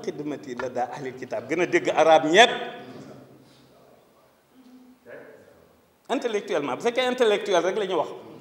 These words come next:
wala savant, mu ne maddaleel xaqul mubinul xaqa. Wa bil xiyaaral ulama araqa. Da ngay nekk savant ba noppi ñëw doon sa,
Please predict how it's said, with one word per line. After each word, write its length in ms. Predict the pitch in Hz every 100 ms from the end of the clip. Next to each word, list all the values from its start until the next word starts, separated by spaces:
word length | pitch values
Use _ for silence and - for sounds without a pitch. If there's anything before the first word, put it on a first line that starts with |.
| - -
wala 200 | 190 202
savant, 840 | 202 214 208 202 147 - - - - - - 156
mu 100 | 175
ne 80 |
maddaleel 540 | 175 180 180 175 170 160
xaqul 320 | 180 165 165
mubinul 460 | 156 147 143 135 117
xaqa. 560 | 151 147 127 95 - - - -
Wa 80 | 185
bil 180 | 233 -
xiyaaral 480 | 220 185 160 170 156
ulama 320 | 156 143 139 143
araqa. 400 | 139 156 - 139
Da 80 | 156
ngay 140 | 196
nekk 160 | 196 -
savant 340 | 208 175 165
ba 60 | 156
noppi 240 | 165 165
ñëw 540 | 160 165 175 165 151 147
doon 220 | 175 196
sa, 160 | -